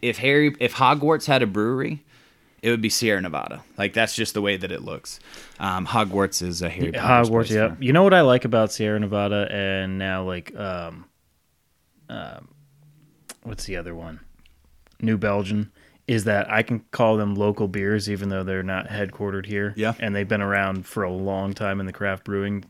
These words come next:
Speaker 2: scene, but, like, I'll get Sierra Nevada and I'm like, "I'm drinking local."
Speaker 1: That's right.
Speaker 2: You know, it was brewed here.
Speaker 1: That's right. Keep it local, man.
Speaker 2: Yep. Uh, Clark Williams is the owner
Speaker 1: Yeah.
Speaker 2: of Frog Level.
Speaker 1: I believe he was a Marine.
Speaker 2: Let's see what
Speaker 1: I'm
Speaker 2: it
Speaker 1: pretty
Speaker 2: says.
Speaker 1: sure he was a Marine.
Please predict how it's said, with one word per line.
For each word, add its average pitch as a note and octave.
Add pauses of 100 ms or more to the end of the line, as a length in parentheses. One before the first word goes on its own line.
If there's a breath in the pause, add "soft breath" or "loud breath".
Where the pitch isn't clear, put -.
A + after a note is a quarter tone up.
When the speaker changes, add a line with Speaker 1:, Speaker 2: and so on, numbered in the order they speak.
Speaker 2:
scene, A2
but, F#2
like, G2
I'll G#2+
get A2
Sierra G#2
Nevada G2
and G2
I'm G2
like, G2
"I'm D3+
drinking C#3
local." A2+ (180)
Speaker 1:
That's G#2
right. B2+ (240)
Speaker 2:
You G#2+
know, G#2+
it A#2+
was C3
brewed D3+
here. G#2+
Speaker 1:
That's -
right. B2
Keep A#2
it A#2
local, B2
man. C3
Speaker 2:
Yep. C3+ (380 loud breath)
Uh, B2+
Clark D#3
Williams C#3+ (440)
is A#2+
the A#2
owner A2
Speaker 1:
Yeah. A2+
Speaker 2:
of G#2
Frog A2
Level. F#2+ (400)
Speaker 1:
I A2
believe B2
he C#3
was G#2+
a G2+
Marine. G2+ (420 soft breath)
Speaker 2:
Let's E3
see G#2
what A2
Speaker 1:
I'm A2+
Speaker 2:
it G#2+
Speaker 1:
pretty G2
Speaker 2:
says. F#2
Speaker 1:
sure D#2+
he F#2+
was F#2+
a F#2+
Marine. F2